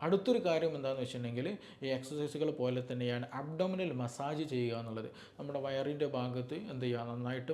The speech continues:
മസാജുകൾ സെൽഫായിട്ടോ ഇനി അല്ലെങ്കിൽ മറ്റൊരാളുടെ സഹായത്തോടെ നന്നായിട്ട് മസാജ് ചെയ്യുക. ഈ മസാജ് ചെയ്യുമ്പോഴും എക്സർസൈസിൻ്റെ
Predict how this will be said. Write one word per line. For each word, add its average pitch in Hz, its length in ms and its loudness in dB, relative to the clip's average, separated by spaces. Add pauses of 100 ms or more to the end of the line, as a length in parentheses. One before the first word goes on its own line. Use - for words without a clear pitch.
മസാജുകൾ 131 560 -2 (420)
സെൽഫായിട്ടോ 127 680 0
ഇനി 131 140 -2
അല്ലെങ്കിൽ 131 320 -2
മറ്റൊരാളുടെ 135 540 0
സഹായത്തോടെ 127 580 -2
നന്നായിട്ട് 131 420 -2
മസാജ് 147 460 -2
ചെയ്യുക. 120 260 0 (280)
ഈ 185 140 4
മസാജ് 175 400 2 (100)
ചെയ്യുമ്പോഴും 147 600 0 (140)
എക്സർസൈസിൻ്റെ 143 640 -4